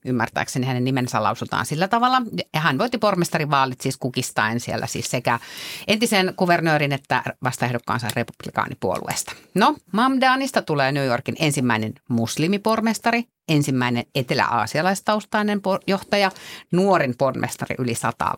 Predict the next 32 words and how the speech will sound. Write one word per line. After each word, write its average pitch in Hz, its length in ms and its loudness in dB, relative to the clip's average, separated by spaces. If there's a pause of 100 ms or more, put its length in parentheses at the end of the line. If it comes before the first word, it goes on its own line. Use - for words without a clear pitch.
vuoteen. 226 480 2 (420)
Ja 190 100 4
vuodet, 185 240 4
käytännössä 180 420 2
vuosi 156 240 0
sitten 135 300 -4
hän 131 120 2
oli 123 160 -2
vielä 113 200 0
niinku - 180 -4
ihan 147 220 0
tuntematon 120 560 -4
osavaltion 113 460 -2 (100)
parlamentin - 520 -4
jäsen. - 320 -2 (720)
Mamdanin 220 480 4
kampanja 208 460 2
keskittyi 143 580 -2 (160)
nimenomaan 143 520 2
kustannusten 127 640 -2
nousuun 151 540 2
ja 123 80 0
tavallisten 123 560 0 (220)
työläisten 165 680 2
asiaan. 165 420 0
Hänen 110 220 0
retoriikkaansa 117 720 -2
on 69 80 -2
vahvasti 113 400 -4
tämmöistä, - 360 -2 (420)
ää, 123 260 2
vasemmistolaista. 170 840 2